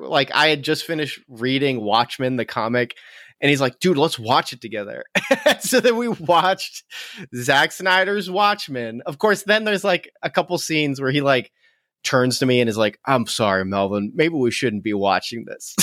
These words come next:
<laughs> And then we just turned back and finished watching it. So, uh, youth leaders,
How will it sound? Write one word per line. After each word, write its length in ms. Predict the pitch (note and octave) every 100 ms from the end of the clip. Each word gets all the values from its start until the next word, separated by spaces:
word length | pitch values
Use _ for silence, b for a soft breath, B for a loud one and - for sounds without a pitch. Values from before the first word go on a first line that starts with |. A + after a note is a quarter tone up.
| -
<laughs> 280 | - -
And 140 | A3+ F#3+
then 200 | G3+ F#3+ E3+
we 160 | D#3
just 260 | D3 C#3 -
turned 220 | C3 A#2+
back 240 | A#2+ A2+
and 220 | G#2+ G2+ -
finished 400 | G#2+ G2+ G2+ G2+
watching 400 | F#2+ F#2+ A#2 A#2+
it. 160 | A#2+ - B B B B
So, 500 | - A#2 A2 G#2+ A#2 -
uh, 280 | G2+ - -
youth 320 | D3+ E3 F3+
leaders, 380 | D3 B2 A2 G#2